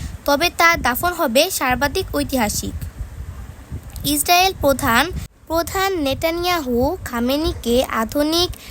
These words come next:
হিটলার আখ্যা দিয়ে তার নির্দেশন দাবি করেছে। তার বিরুদ্ধে অন্তিম সা-, সমাধান জোরালোভাবে শুনিয়েছেন।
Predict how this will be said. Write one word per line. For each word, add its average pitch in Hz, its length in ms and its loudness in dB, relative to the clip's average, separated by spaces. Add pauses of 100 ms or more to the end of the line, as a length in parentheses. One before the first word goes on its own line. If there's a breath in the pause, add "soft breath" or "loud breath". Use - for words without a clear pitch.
(180 loud breath)
হিটলার 339 520 4 (100)
আখ্যা - 400 2
দিয়ে 269 260 2 (100)
তার 240 320 6 (300 loud breath)
নির্দেশন 311 600 2
দাবি 247 220 4
করেছে। 214 480 -2 (840 loud breath)
তার 254 260 6
বিরুদ্ধে 330 760 4
অন্তিম 302 580 2
সা-, 240 340 4
সমাধান 277 680 2 (760 loud breath)
জোরালোভাবে 330 880 6 (180)
শুনিয়েছেন। 254 680 -2